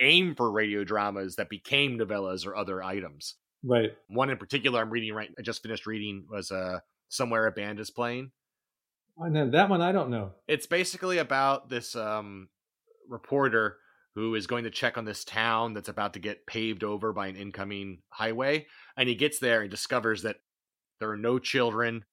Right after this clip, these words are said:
Speaker 1: and everyone there is just super peaceful. And it turns out, like, all the graves are empty. Like, there, it's just these immortals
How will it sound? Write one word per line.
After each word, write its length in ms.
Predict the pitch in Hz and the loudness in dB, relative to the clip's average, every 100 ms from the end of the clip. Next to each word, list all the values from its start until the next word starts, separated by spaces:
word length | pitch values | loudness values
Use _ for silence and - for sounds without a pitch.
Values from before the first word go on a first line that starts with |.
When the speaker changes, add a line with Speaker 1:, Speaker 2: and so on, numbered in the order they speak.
| _ _ | _ _
Speaker 1:
and 180 | 107 104 123 | -8 -2 2
everyone 400 | 123 127 120 117 | 4 4 2 2
there 240 | 113 113 | 2 2
is 100 | 110 | 2
just 280 | - 110 - _ _ | 0 -4 -4 _ _
super 440 | - - 139 123 120 | -12 -2 0 0 -2
peaceful. 760 | 117 117 - 120 120 120 120 110 | -4 -6 -2 0 2 2 0 -2
And 340 | 104 98 98 110 | -4 -6 -10 -10
it 140 | 101 | -6
turns 180 | 123 117 | -2 0
out, 160 | 117 - | 0 0
like, 160 | 104 _ _ _ - | -8 _ _ _ 2
all 180 | 127 | 4
the 100 | 123 | 4
graves 360 | 117 113 120 110 | 2 2 2 2
are 100 | 113 | 2
empty. 380 | 113 98 117 113 | 0 0 -2 0
Like, 160 | 107 - | -2 -6
there, 100 | 123 | -4
it's 140 | 135 127 | -2 -4
just 160 | 135 | -2
these 180 | 135 113 | -2 0
immortals 600 | 107 123 135 107 87 | -2 0 2 0 -4